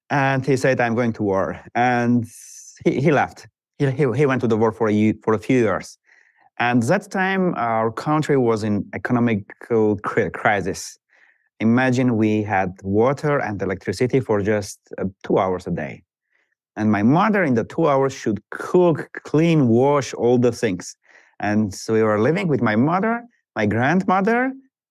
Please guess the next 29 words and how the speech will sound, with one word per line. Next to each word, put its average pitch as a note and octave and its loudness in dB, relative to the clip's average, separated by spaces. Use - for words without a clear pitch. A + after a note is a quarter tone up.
and C3 2
my C3+ 2
little E3+ 2
sister. G2 -4
So - -10
I F#2+ 0
was G#2 -2
four, A3+ 0
my B2+ -2
sister A2 -4
was G2 -2
two. G2+ 0
Uh, A#2 0
and D3+ 0
in D#3 2
order G3 0
to E3+ -2
somehow E3+ 0
entertain C3+ 0
me, C#3+ 4
my B2 2
grandmother A#2 0
taught G#2+ -2
me G#2 -2
to F#2+ -6
play G2 0
chess. - -8
Uh, E3 2
I G3+ -2